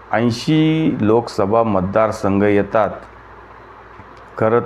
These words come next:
तर उत्तर प्रदेश हा ए-, असा प्रदेश आहे की या उत्तर प्रदेशात ज्या पक्षाला जास्त जागा मिळाल्या त्या पक्षाचं केंद्रामध्ये सत्ता येते, असंही म्हणायला काही हरकत नाही.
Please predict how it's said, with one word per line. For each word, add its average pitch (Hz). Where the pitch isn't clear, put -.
तर 147
उत्तर 131
प्रदेश 123
हा 123
ए-, 117
असा 113
प्रदेश 113
आहे 131
की 151
या 139
उत्तर 131
प्रदेशात 110
ज्या 127
पक्षाला 120
जास्त 104
जागा 107
मिळाल्या 107
त्या 143
पक्षाचं 127
केंद्रामध्ये 113
सत्ता 127
येते, 104
असंही 139
म्हणायला 104
काही 107
हरकत 101
नाही. 147